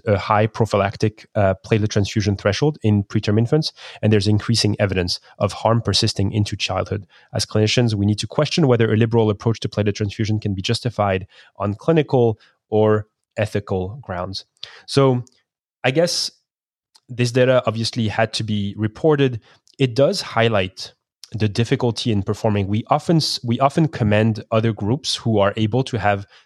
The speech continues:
very high follow-up rates and are able to really, uh, uh, evaluate infants at rates of, like, ninety plus percent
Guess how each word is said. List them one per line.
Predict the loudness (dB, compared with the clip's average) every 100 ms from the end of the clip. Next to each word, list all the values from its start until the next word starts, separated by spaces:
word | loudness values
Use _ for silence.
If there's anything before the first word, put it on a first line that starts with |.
| _ -18
very | -4 0 2 2
high | 2 2 0
follow-up | 0 0 2 0 0
rates | 0 0 -2 -6
and | -4
are | -2 0
able | 0 0 -2
to | -4
really, | -4 0 0 0
uh, | -2 -2 -4 -12 _ -4
uh, | -2
evaluate | 0 2 2 2 2 0 0
infants | 0 2 0 0 -6 -16 _
at | -4 0
rates | 0 0
of, | 0
like, | 0 -2
ninety | 0 0 2 0
plus | -2 -2 -2 -2
percent | -6 -2 0 0 -4